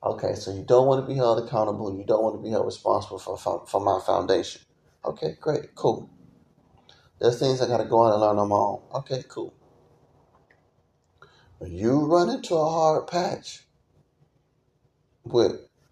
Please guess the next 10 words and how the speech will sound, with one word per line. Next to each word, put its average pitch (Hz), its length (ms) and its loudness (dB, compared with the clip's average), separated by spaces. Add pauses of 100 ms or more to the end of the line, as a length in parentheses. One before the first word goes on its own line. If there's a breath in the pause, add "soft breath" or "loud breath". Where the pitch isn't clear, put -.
(160)
paying 139 400 0
for 113 240 -2
your 110 420 2
monthly 117 420 4
expenses - 680 -2
or 104 140 0
for 110 160 -4
your 113 180 4
lifestyle 110 480 2
expenses, - 720 -2